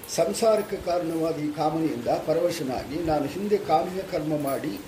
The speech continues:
ನಾನಾ ಯೋನಿಗಳಲ್ಲಿ ಜನಿಸಿದ್ದೇನೆ. ಕಾಮ್ಯ ಕರ್ಮಗಳು, ಕಾಮ್ಯ ಕರ್ಮಗಳು, ಕಾಮ್ಯ ಕರ್ಮ. ನಾನಾ ಯೋನಿಗಳನ್ನಾಗಿ ಜನಿಸೋದಕ್ಕೆ ಕಾರಣ ಏನು ಅಂತಂದ್ಬಿಟ್ಟಂದರೆ ಕಾಮ್ಯ ಕರ್ಮಗಳೇ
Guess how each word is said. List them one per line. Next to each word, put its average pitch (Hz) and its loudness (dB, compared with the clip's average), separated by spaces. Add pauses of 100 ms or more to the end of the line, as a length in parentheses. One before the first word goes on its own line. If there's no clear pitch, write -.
(300)
ನಾನಾ 185 4
ಯೋನಿಗಳಲ್ಲಿ 151 0
ಜನಿಸಿದ್ದೇನೆ. - -8 (800)
ಕಾಮ್ಯ 151 2
ಕರ್ಮಗಳು, 139 -2
ಕಾಮ್ಯ 151 2
ಕರ್ಮಗಳು, 151 0
ಕಾಮ್ಯ 120 0
ಕರ್ಮ. - -12 (680)
ನಾನಾ 185 4
ಯೋನಿಗಳನ್ನಾಗಿ 160 0
ಜನಿಸೋದಕ್ಕೆ 165 -2
ಕಾರಣ 165 0
ಏನು 151 2
ಅಂತಂದ್ಬಿಟ್ಟಂದರೆ 135 -4
ಕಾಮ್ಯ 180 -2
ಕರ್ಮಗಳೇ 147 0